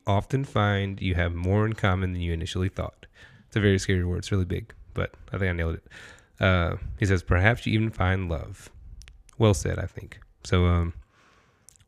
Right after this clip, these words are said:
moving on. Track three, which is, I mean, if I had to pick a,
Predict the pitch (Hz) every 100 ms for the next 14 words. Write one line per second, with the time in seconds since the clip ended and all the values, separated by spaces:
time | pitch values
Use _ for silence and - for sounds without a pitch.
0 | - 107 131 147 127 98 90 87 80 -
1 | - - - - - 143 - - 131 127
2 | 98 95 101 95 - 101 95 - - -
3 | - 120 113 110 113 101 107 101 - -
4 | 95 - - - _ _ - 92 87 85
5 | 85